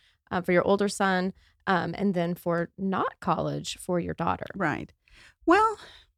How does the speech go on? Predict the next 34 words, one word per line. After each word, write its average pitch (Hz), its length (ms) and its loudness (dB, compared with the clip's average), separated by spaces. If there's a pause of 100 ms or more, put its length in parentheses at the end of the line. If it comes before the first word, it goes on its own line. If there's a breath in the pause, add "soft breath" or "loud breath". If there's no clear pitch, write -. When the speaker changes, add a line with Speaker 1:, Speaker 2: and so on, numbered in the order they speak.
(200)
Speaker 2:
I 320 120 8
don't 330 200 6
know, 285 160 8
'cause - 140 -2
it's 226 140 0
hard 262 260 6
to 208 80 0
say, 220 580 2 (1300)
you 214 160 -2
know, 165 260 0 (140)
if 202 280 -4
their 190 380 4
non-traditional 185 680 2
experiences 180 1200 0
w-, 175 260 -4
played 226 240 8
a - 20 6
role 226 340 10
or 208 60 6
if 214 60 4
Speaker 1:
Right. - 60 0
Speaker 2:
this 208 140 2
was 190 100 -2
their 180 120 0
natural 160 320 -2
personality. 262 920 2
Speaker 1:
Sure. 247 120 4
Speaker 2:
I 233 160 8
don't 190 200 2
know. 180 160 2
They 185 120 2
seem 247 280 2
to 226 80 -2
have, 180 300 2